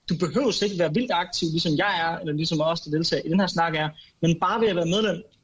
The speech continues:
så kan du møde op en gang om året og stemme til en opstillingsgeneralforsamling. Så kan du være med til at vælge, hvilke politikere, der skal komme frem. Og dermed kan du være med til at være dommer over, hvem det er, der rent faktisk skal frem i vores debat, og dermed også, hvilken tone og generel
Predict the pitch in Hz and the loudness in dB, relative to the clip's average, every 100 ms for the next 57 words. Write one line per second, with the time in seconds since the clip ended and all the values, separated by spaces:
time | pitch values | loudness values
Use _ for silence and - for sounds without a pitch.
0 | _ - 190 185 175 208 - - 277 240 | _ -2 2 4 2 0 -6 -4 0 2
1 | 185 170 180 185 131 - 160 - 180 208 | 2 2 2 0 -2 -6 -4 0 2 2
2 | 202 160 170 165 147 151 147 - 147 131 | 2 0 0 0 0 0 0 0 0 0
3 | 123 - - - 196 202 - 240 226 160 | -2 -8 -12 -2 0 0 2 2 4 2
4 | 175 - 170 160 180 165 165 185 170 214 | 0 0 0 2 2 2 2 2 2 2
5 | 233 135 - - 143 - 139 135 156 175 | 2 0 -4 -6 -4 0 -2 0 -2 -2
6 | - - - 170 214 185 170 175 202 202 | -10 -10 -4 0 2 2 0 0 0 2
7 | 156 165 170 175 147 - 165 165 214 214 | 0 0 -2 -2 -2 -2 0 2 2 0
8 | 180 160 127 - _ - 180 208 180 151 | 0 0 -2 -10 _ -4 0 0 0 0
9 | 151 165 160 - _ 156 175 160 151 147 | 0 -2 -4 -12 _ -2 0 0 -2 -2
10 | 160 - 151 - 190 196 262 185 143 143 | -4 -4 -6 -4 -2 0 0 -2 0 0
11 | 139 - 156 156 160 151 196 160 151 147 | -2 -2 -2 -2 -4 -2 0 2 2 0
12 | 156 - 156 156 165 - - 160 180 196 | -2 -2 -2 2 0 0 0 2 2 0
13 | 196 - _ 160 165 165 165 139 165 | -2 -14 _ 0 0 0 -2 -2 -2